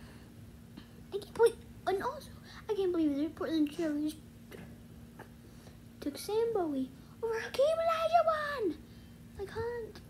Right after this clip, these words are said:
But Michael Jordan, oh my! I just, like, okay. Even though they didn't, uh,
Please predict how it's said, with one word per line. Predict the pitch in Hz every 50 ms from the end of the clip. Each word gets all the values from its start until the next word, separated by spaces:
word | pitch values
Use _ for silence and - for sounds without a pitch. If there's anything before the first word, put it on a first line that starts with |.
| - 370
But | 330 302 254 -
Michael | 254 254 262 262 254 247
Jordan, | 226 226 214 - - - - - -
oh | 233 226
my! | 208 - - - - - - - - - - - - - - - - - - - - - - - - - - - - - - - - -
I | -
just, | - - - - - - -
like, | 427 392 - - - - - - - - -
okay. | 311 269 233 - - - - - - - - - - - - - - - - - - - - - - - - - - - - - - - - - - - - -
Even | 392 466 466 494
though | 494 494 466 440
they | 415 370
didn't, | 330 330 311 311 294 - - - - - - - - - -
uh, | 76 - - - - - - - - - - - - - - - - 254